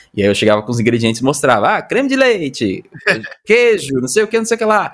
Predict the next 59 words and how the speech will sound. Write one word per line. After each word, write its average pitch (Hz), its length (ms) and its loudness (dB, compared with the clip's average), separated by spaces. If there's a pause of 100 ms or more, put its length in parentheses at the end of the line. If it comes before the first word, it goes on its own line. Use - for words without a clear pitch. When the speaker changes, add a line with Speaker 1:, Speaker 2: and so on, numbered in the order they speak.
(160)
Speaker 1:
E - 60 0
agora 220 220 2
como 220 120 -2
é 220 60 -2
que - 80 -12
faz?" 165 300 2
Eu 120 60 2
apertava 131 380 -2
outro 160 140 -4
botão 147 340 0
e 180 60 -2
entrava 151 380 0
o 160 40 -12
V 175 140 -2
T 170 400 0 (420)
com, 147 600 2
"Ah, 135 60 4
agora 139 220 2
tem 143 140 -8
que 143 60 -20
picar, 220 500 -2
não 226 60 -8
sei 214 140 -4
o - 40 -14
que, 226 80 -8
não 226 60 -6
sei 262 80 -10
o 262 40 -4
que 208 60 2
lá. 120 100 -2
Então 101 160 -8
vamos 120 240 -2
fazer 220 220 2
isso." 214 340 2
Aí 92 100 -2
eu 98 60 -2
fazia. 123 540 0 (400)
Então 165 340 0
foi 185 300 0
um, 208 540 -2
foi 339 120 0
um 339 40 0
programa. 247 500 0 (260)
É, 135 180 0
Speaker 2:
Que 131 60 -8
legal, 220 140 0 (280)
Speaker 1:
eu, - 60 -8 (220)
Speaker 2:
que - 60 -20
da 143 100 -4
hora. 123 180 0
Speaker 1:
é, 139 140 2 (140)
é, 107 160 -4 (120)
é, 127 240 0
é 131 40 2
da 170 140 2
hora, 110 200 2
é - 20 0
da 139 140 2
hora. 98 240 -2